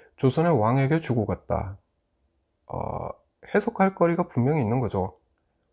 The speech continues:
왜 그랬을까? 곰곰이 <laughs> 생각을 해보게 됩니다. 아마 이런 거였을 것 같아요. "야, 이제 니네들 우리 무시하면 안 돼. 우린 이런 것도 가지고 있어." 네,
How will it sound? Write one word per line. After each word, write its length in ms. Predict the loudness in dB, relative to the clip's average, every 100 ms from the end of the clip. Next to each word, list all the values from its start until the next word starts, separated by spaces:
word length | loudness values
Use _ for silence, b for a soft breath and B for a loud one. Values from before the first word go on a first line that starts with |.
| 0
왜 120 | 4
그랬을까? 680 | 4 2 -2 -4 -4 -4 -8 _ 0
곰곰이 480 | 2 2 2 2
<laughs> 0 |
생각을 480 | 2 2 2 2 2
해보게 240 | 2 2 0
됩니다. 460 | 0 0 0 -4 B B B B B
아마 580 | 2 4 4 2 0 -6 -14 _
이런 240 | 0 2
거였을 640 | 2 2 2 -2 -4 -4 -2
것 260 | 0 0
같아요. 560 | -2 -4 -2 0 -2 -6 _ _ _ _ _ _ _ _ 0
"야, 240 | 2 2
이제 340 | 0 0 0 0
니네들 400 | 2 2 2 0
우리 320 | 0 0 0
무시하면 580 | 0 0 2 4 4 2
안 240 | 2 0
돼. 460 | 2 4 4 2 0
우린 540 | -2 0 2 0 -2 -4
이런 320 | 2 2 4
것도 400 | 0 2 2 2
가지고 400 | 2 0 2 2
있어." 800 | 2 -2 4 8 8 6 4 -4 _ B B B B B B _
네, 140 | -2